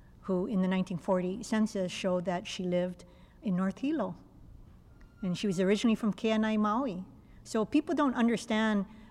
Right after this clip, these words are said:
again, about the importance of the census beyond federal funding. It's about who we are as a people.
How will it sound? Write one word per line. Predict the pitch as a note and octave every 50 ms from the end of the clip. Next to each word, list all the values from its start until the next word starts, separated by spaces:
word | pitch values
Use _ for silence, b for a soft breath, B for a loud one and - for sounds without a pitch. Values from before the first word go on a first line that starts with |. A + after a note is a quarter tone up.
| B
again, | - F#3+ F3 G#3 G3 F#3+ F#3+ F3+ F3 B B B B B
about | B A#3+ F#3+ F3+ F#3+ F3+ F3+ - - - - - D4
the | F3+ G3+
importance | F#3+ E3+ - A3+ G#3+ - A3 G3+ -
of | A3 F#3+
the | G3+
census | - - A3 G#3 G3+ - A#3 F#3+ F3+
beyond | E3 F#3+ F#3 F3+ F#3 F#3+ G3+ G3+ -
federal | - A3 G#3 G#3+ G#3 G3
funding. | F#3+ - - G#3 G#3 G#3+ A3+ A3+ A3
It's | G#3 -
about | - - A3 G#3 - G3+
who | - A3+
we | G#3+ A3 A3
are | A3 A3+ A3+
as | A3 -
a | F#3+ -
people. | - - G3+ G3+ - - G3 F3+ E3+ F#3+